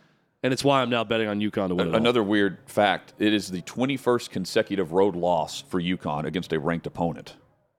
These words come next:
Speaker 1: Yeah.
Speaker 2: That's crazy. Um, fans are also
Speaker 1: Lucky
Speaker 2: crazy.
Speaker 1: for UConn, they don't have to play true road games in the
Speaker 2: They,
Speaker 1: N C double A
Speaker 2: that's
Speaker 1: tournament,
Speaker 2: right.
Speaker 1: as we saw
Speaker 2: They
Speaker 1: last year.
Speaker 2: talk so much trash, and, uh, we, we were discussing this about the N B A, I believe, last year in the playoffs.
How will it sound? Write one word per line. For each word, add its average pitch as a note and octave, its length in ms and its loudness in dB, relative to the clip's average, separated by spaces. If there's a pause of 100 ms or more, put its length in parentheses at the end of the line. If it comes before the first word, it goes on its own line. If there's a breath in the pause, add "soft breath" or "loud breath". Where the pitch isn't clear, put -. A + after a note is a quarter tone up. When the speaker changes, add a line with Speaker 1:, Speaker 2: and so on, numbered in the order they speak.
Speaker 1:
Yeah. G#2 200 0
Speaker 2:
That's G2 160 2
crazy. F#2+ 540 0 (640)
Um, G#2 340 2 (220)
fans G#3 360 2
are D3+ 100 8
also D3 220 4
Speaker 1:
Lucky F3+ 300 4
Speaker 2:
crazy. D3+ 60 -2
Speaker 1:
for F#3 100 4
UConn, E3+ 400 2
they C3 80 -2
don't C#3+ 100 2
have C#3+ 100 0
to - 60 -14
play C#3+ 220 2
true D3+ 200 2
road C3+ 220 4
games A2 280 0
in G#2+ 40 -10
the A#2+ 60 4
Speaker 2:
They, C#3 60 8
Speaker 1:
N D3+ 40 8
C D#3 60 4
double B2 180 4
A A#2 40 2
Speaker 2:
that's A#2 200 4
Speaker 1:
tournament, B2+ 260 6
Speaker 2:
right. A#2+ 40 0
Speaker 1:
as A#2 80 -2
we A#2+ 80 -2
saw B2+ 180 4
Speaker 2:
They C#3 120 8
Speaker 1:
last A2+ 200 0
year. - 80 6
Speaker 2:
talk C#3+ 220 4
so C3+ 320 2
much D#3+ 260 -2
trash, G#2 640 2 (800)
and, A2+ 460 0
uh, B2 80 4
we, A#2 220 -2
we A#2+ 160 2
were A2 40 -2
discussing A#2 400 0
this A#2 80 -4
about A#2+ 140 4
the A#2 120 0
N A#2 60 2
B A2+ 120 4
A, A2+ 40 8
I - 40 4
believe, G#2 240 2
last G#2 320 2
year G#2 160 2
in G2+ 80 0
the F2+ 60 -4
playoffs. - 580 -2